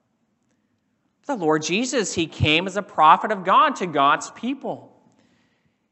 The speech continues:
He made it clear to them, "This is not your greatest problem." Their greatest problem was sin. He said in John eight, "If you abide in my word, you are truly my disciples,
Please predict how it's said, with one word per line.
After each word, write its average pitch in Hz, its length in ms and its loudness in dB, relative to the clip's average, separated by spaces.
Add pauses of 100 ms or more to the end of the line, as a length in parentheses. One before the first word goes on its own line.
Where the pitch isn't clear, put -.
He - 100 -12
made 226 160 0
it 208 100 0
clear 285 220 -2
to 311 100 -4
them, 143 380 -2 (220)
"This 277 180 -8
is 415 140 -6
not 202 160 -2
your 165 120 -2
greatest 147 380 -2
problem." 139 560 -4 (1500)
Their 247 120 -6
greatest 190 360 -2
problem 208 340 4
was 220 200 -2
sin. 311 260 -2
He 220 100 0
said 185 220 -2
in 185 140 -2
John 190 260 2
eight, 233 240 -4
"If 156 140 -6
you 160 120 0
abide 139 380 4
in 160 80 -2
my 170 160 2
word, 156 400 -2
you 165 120 -2
are 135 100 -2
truly 143 400 -6
my 135 180 0
disciples, 151 800 -6